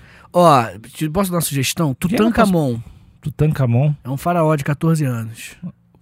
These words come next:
Speaker 2: Ó aí, ó. Faraó.
Speaker 1: De quatorze anos.
Speaker 2: E que, mas o que, que ele fez de bom? Ele era só um cara grandioso? Esse, esse nome é bom.
Speaker 1: Tutankhamon? É, o que ele fez de bom, talvez não seja lá bom, mas ele foi o cara que acabou com o monoteísmo no Egito.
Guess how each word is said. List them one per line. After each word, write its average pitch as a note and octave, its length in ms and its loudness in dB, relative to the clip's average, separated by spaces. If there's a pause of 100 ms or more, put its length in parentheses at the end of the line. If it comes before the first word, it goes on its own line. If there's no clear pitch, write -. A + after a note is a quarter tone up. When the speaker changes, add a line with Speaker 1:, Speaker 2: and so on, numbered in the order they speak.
Speaker 2:
Ó C#3 160 0
aí, E3 200 6
ó. A#2+ 180 2 (120)
Faraó. E3+ 1080 2 (440)
Speaker 1:
De - 80 -14
quatorze B2+ 380 -6
anos. A#2+ 320 -2
Speaker 2:
E - 40 -6
que, G#3+ 140 -2
mas F3+ 120 2
o D#3+ 40 -2
que, F#3+ 100 -8
que G3+ 40 -2
ele F#3 80 0
fez E3 180 2
de C#3+ 60 4
bom? A#2 260 2
Ele C#3 100 6
era E3 260 4
só E3 100 -6
um E3 40 -4
cara D3+ 160 -4
grandioso? C#3 640 4
Esse, C3+ 160 2
esse A#2 260 -4
nome C#3+ 200 2
é E3 40 2
bom. A#2+ 240 2 (120)
Speaker 1:
Tutankhamon? C3 580 -2
É, G#3+ 260 4
o G3 80 -2
que - 80 0
ele C4 100 2
fez B3+ 140 0
de A#3+ 60 0
bom, C4+ 400 2
talvez B3+ 220 0
não C4 80 2
seja C4 140 0
lá A#3+ 120 2
bom, G#3 320 2
mas F3+ 260 2
ele F#3+ 220 0
foi G3 260 -2
o F3+ 60 0
cara F3+ 180 -4
que G3+ 80 -6
acabou F#3 460 -2
com G3+ 360 -4
o F#3 80 0
monoteísmo G#3 1200 4
no G3+ 100 -4
Egito. C3 500 -8